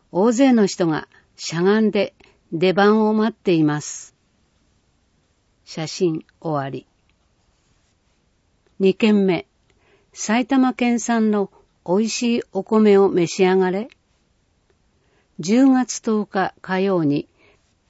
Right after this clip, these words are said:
西葛農業協同組合から食料支援のための埼玉県産米一点五トンをご寄贈いただきました。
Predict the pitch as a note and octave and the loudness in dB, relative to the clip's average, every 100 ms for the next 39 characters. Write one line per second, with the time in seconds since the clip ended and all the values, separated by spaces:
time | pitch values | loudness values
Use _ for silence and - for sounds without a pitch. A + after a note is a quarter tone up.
0 | _ _ - - C#4 C#4 - F3+ F3 F3+ | _ _ -14 -2 0 0 -2 -2 2 4
1 | G#3+ G#3+ G#3 G3 G3+ G3 F#3+ F#3+ - F#3 | 4 4 2 0 -4 -2 -2 -4 0 2
2 | F3+ D#3 D3+ - D3 D3+ - _ _ _ | 2 0 -4 -6 -8 -8 -14 _ _ _
3 | _ _ _ _ _ - A3 - C4+ C4+ | _ _ _ _ _ -4 -4 -2 0 0
4 | C4 - C4+ A3+ F3 D3 C#3+ D3 D3 D3 | -2 0 2 4 4 2 -2 -2 -2 -4
5 | E3+ - - _ _ _ - G#3 A#3 B3 | -8 -14 -20 _ _ _ -10 -4 -4 -2
6 | B3+ B3 A#3 A3 A3 G3+ G#3+ G3+ F#3+ F#3 | 0 0 -2 0 0 0 0 0 2 0
7 | F3 - _ _ _ _ - B3+ - - | -2 -8 _ _ _ _ -6 -6 -4 2
8 | G3+ F3 G#3 A#3+ G#3+ E3+ D3+ D3+ - _ | 4 4 2 0 0 2 0 -4 -8 _
9 | _ - E3 - G#3 F#3+ F3 F3 E3+ - | _ -10 -8 -2 2 4 2 0 -2 0
10 | E3 D#3+ - - | 0 0 -4 -10